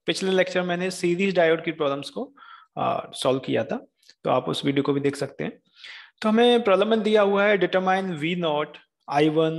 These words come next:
I D one, I D two for the parallel diode configuration, ठीक है। तो वी नॉट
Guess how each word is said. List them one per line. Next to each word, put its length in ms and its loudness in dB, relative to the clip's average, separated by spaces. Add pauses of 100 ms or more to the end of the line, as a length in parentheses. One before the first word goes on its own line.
(140)
I 160 4
D 180 -2
one, 300 -4
I 160 -4
D 160 -2
two 140 -8 (260)
for 160 -4
the 100 0
parallel 380 4
diode 340 0
configuration, 640 -6 (280)
ठीक 80 -10
है। 60 -2 (500)
तो 100 4 (440)
वी 180 0
नॉट 300 4